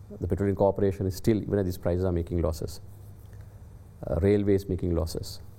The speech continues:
So can we just sell them off, or can we make the market base overnight? No, I don't think you can do it. Politically also you can't do it. I don't think, I have worked with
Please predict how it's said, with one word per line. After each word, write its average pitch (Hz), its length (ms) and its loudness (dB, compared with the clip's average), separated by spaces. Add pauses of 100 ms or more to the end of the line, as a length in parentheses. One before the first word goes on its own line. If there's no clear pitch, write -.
(260)
So - 440 2 (1000)
can 107 220 4
we 123 280 4 (1400)
just 98 160 2
sell 98 140 2
them 95 140 2
off, 92 260 0
or 87 100 2
can 92 220 0
we 98 100 2
make 92 260 2
the 98 60 2
market 87 460 -2
base 90 360 0 (540)
overnight? 85 360 2 (100)
No, 90 100 2
I 90 80 2
don't 92 160 0
think 101 120 2
you 90 80 2
can 87 200 0
do 87 120 -2
it. - 180 -10 (800)
Politically 123 400 6
also 127 160 2
you 107 80 4
can't 95 240 0
do 87 80 2
it. 87 100 0 (140)
I 90 80 0
don't 90 160 2
think, 98 280 0
I 92 60 4
have 92 140 4
worked 90 180 0
with 92 100 0